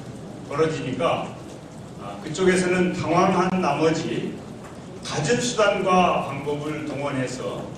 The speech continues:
선거에 승리해서 정권을 연장하기 위한 노력을 하고 있다. 이렇게 판단하고 있습니다. 특별히 국정원을 필두로 해서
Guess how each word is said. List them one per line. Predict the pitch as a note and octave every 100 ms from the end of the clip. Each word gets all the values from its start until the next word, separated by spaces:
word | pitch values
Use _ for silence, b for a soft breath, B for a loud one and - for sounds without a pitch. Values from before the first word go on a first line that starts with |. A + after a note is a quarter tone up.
| - -
선거에 | - G3+ G#3 G3+ G3+ G3 G3 F#3+
승리해서 | - A#3 G3+ E3 D3+ C3+
정권을 | C#3 - C#3+ C#3+ C#3 - - - D3
연장하기 | D#3 F3 F#3+ F#3 D#3+ - E3+
위한 | D#3+
노력을 | - C#3 C#3 C#3
하고 | D3 C#3
있다. | C3 A#2+ -
이렇게 | D3 D3 D3 C3 A#2 - - - -
판단하고 | C#3+ C3 - - A2
있습니다. | G#2+ - F#2 F#2+ - - - - - -
특별히 | F#3+ F#3 G#3+ G#3 E3 D#3 - - - - - - -
국정원을 | F3 - A3 A3 A3 G#3+ F#3+ -
필두로 | - B3 A#3+ A3 F#3 D3
해서 | - - A2+ G#2 -